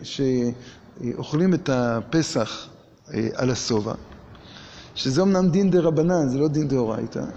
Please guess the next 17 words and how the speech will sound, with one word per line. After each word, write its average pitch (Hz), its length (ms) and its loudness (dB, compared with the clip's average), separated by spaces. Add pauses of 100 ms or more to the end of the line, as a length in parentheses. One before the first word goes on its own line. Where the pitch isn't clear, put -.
הטעם 160 580 0
של, 127 360 2
אה, 113 220 2
למה 147 420 4
אוכלים 143 400 0
את 131 100 -2
הפסח 135 380 0
על 117 100 2
השובע, 151 400 2 (560)
אה, 127 80 2
אומר 165 220 4
הירושלמי, 214 720 4 (400)
כדי 196 360 4
שלא 175 880 0
ישברו 165 420 2
בו 151 140 -2
עצם. - 240 -4